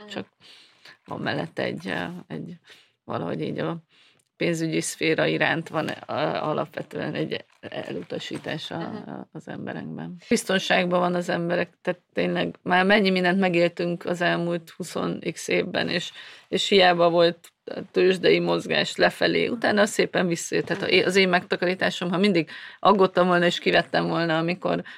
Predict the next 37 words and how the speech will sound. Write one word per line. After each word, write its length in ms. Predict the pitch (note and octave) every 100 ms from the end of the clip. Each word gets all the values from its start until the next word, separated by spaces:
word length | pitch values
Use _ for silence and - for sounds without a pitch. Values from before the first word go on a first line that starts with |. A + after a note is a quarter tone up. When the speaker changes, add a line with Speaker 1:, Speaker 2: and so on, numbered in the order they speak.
| -
Speaker 2:
valami 320 | F3+ F3 F3
történik 520 | - F3+ - D#3+ D#3+
a 60 | D3+
világban, 580 | F3+ E3+ F3+ F#3+ F#3+ F#3
akkor 240 | F#3 F3+
már 140 | F#3
nem 140 | F#3 D#3
lenne 240 | E3+ E3
pénzem. 520 | - - D3+ D3+ E3 - - -
Speaker 1:
Aha. 160 | G3+ F#3+
Speaker 2:
De 320 | A3 A3+ - _
szépen 540 | - A3 F#3+ G#3+ G#3 - - - - - _ -
nyugodt 420 | F#3+ A#3 F3+ E3+
voltam, 520 | G#3 A3 G#3+ A#3 A3+ G#3
mert 240 | F3+ F#3+
hogy 220 | F#3+ F3 - -
azt 220 | D#3 D3+
gondoltam, 420 | E3+ F3 F3 -
hogy 160 | F3+ F3+
ez 120 | E3+
úgyis 260 | E3+ E3 -
visszajön, 440 | D#3 - E3+ E3+
mert 200 | E3+ E3
ezt 180 | E3 -
mutatja 540 | F3 E3 E3+ - E3 D#3
minden 380 | F3 E3 E3
statisztika, 760 | E3+ - - - - - D#3+ D#3+
tehát, 240 | - F3 -
hogy 140 | -
ezek 280 | - - -
nem, 260 | - - - - - - -
nem 220 | E3+ E3+
olyan, 400 | D3+ D#3+ E3 - F3
ö, 340 | F3 F3 F3+ F#3
nagyon-nagyon 580 | F#3 E3+ E3 E3 E3 E3
ördöngös 480 | E3 E3+ E3+ E3+ E3+
dolgok, 240 | F#3+ G#3